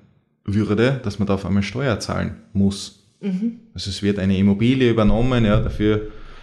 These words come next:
Speaker 1: dafür gibt's halt aber Verbindlichkeiten, die drauf sind, ja, die
Speaker 2: Ja,
Speaker 1: übernimmt man,
Speaker 2: Grundbuch oder
Speaker 1: die
Speaker 2: so muss ich eintragen lassen, ne? Da
Speaker 1: Nein,
Speaker 2: zahle
Speaker 1: es
Speaker 2: ich
Speaker 1: ist
Speaker 2: was.
Speaker 1: im Grundbuch in der Last, im Lastenblatt, habe ich, habe ich irgendwelche Bankverbindlichkeiten, ja gut, die übernehme ich.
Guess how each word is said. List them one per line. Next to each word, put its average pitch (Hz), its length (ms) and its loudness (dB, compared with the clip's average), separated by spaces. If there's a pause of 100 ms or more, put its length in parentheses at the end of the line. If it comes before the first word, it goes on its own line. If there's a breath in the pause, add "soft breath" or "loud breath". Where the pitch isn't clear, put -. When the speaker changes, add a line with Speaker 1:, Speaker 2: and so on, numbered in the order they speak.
(120 loud breath)
Speaker 1:
dafür 107 260 -2
gibt's 110 240 -4
halt 101 100 0
aber 95 140 -2
Verbindlichkeiten, 107 760 -2
die 101 100 0
drauf 139 300 -2
sind, 101 220 2
ja, 98 240 2
die - 120 -2
Speaker 2:
Ja, 214 260 4
Speaker 1:
übernimmt 220 120 -2
man, 202 120 6
Speaker 2:
Grundbuch 214 400 4
oder 214 120 4
Speaker 1:
die - 60 2
Speaker 2:
so 202 300 2
muss 196 240 0
ich 220 60 2
eintragen 180 400 2
lassen, 175 360 -2
ne? 185 260 -2
Da 170 120 -4
Speaker 1:
Nein, 160 80 0
Speaker 2:
zahle 170 180 4
Speaker 1:
es 175 60 4
Speaker 2:
ich 175 40 4
Speaker 1:
ist 170 60 4
Speaker 2:
was. 175 60 4
Speaker 1:
im 147 100 4
Grundbuch 143 420 2
in 120 120 4
der 113 280 4
Last, 131 460 0
im 110 80 4
Lastenblatt, 120 840 2
habe 110 220 4
ich, 107 160 4
habe 101 460 4
ich - 160 -12
irgendwelche 98 380 -2
Bankverbindlichkeiten, 117 960 -2
ja 95 120 2
gut, 110 260 0
die 104 200 0
übernehme 104 560 2
ich. 156 80 0